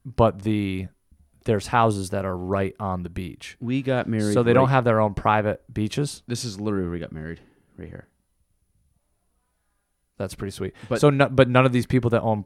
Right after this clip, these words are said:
Speaker 1: prop-, they just own the property. They don't have any, like, they have their own
Speaker 2: Well, I
Speaker 1: access,
Speaker 2: mean
Speaker 1: but it's, but they don't actually have, like,
Speaker 2: Yeah, they all
Speaker 1: their own
Speaker 2: walk right down
Speaker 1: private
Speaker 2: to the beach.
Speaker 1: Gotcha.
Speaker 2: It's kinda like when you went to Outer Banks. It's kind of the same style, just not as long of a walk.
Speaker 1: Gotcha. Only, are most of these houses, like, these aren't Airbnb houses. These are, like,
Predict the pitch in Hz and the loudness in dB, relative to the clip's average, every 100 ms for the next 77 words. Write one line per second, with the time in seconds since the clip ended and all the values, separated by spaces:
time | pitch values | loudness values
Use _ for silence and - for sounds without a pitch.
0 | - 113 104 113 113 113 107 90 98 98 | 0 0 2 0 0 0 -2 -2 -4 -2
1 | 95 95 92 101 98 95 92 92 - 127 | -2 -2 0 -2 -2 -2 -2 -4 0 6
2 | 127 117 110 101 123 123 107 107 110 104 | 6 8 6 4 6 6 6 6 4 2
3 | 98 - 117 113 110 110 110 107 101 - | 0 -8 -8 -6 -2 0 2 2 -2 -4
4 | 98 92 90 92 117 95 95 101 98 90 | -4 -4 -4 0 0 0 0 2 2 0
5 | 92 92 92 - - 90 87 87 - 76 | -2 -2 -4 -8 -8 -6 -6 -8 -6 2
6 | 165 139 143 151 147 123 113 92 95 80 | 2 4 4 4 4 4 4 2 -2 -6
7 | - 95 127 117 101 117 107 - 95 104 | -10 -4 -2 -2 0 0 0 2 2 2
8 | 95 90 104 90 98 92 87 80 101 92 | 0 -2 -4 -4 -4 -4 -4 -2 -2 -2
9 | 92 92 _ 143 135 123 101 90 _ _ | -6 -10 _ 2 4 2 0 -4 _ _
10 | _ _ _ _ _ _ _ - 139 139 | _ _ _ _ _ _ _ 4 6 8
11 | 147 - 131 127 123 117 113 110 104 - | 6 4 2 2 6 4 4 2 -2 -6
12 | - - 110 92 - - _ _ - 113 | -16 -4 -2 -2 -6 -20 _ _ -12 -2
13 | 113 101 92 58 - - - 104 87 85 | 0 0 -2 -6 -20 -20 -8 -6 -4 -6
14 | 80 90 85 85 - 107 92 87 64 | -4 -6 -6 -10 -6 -6 -4 -8 -12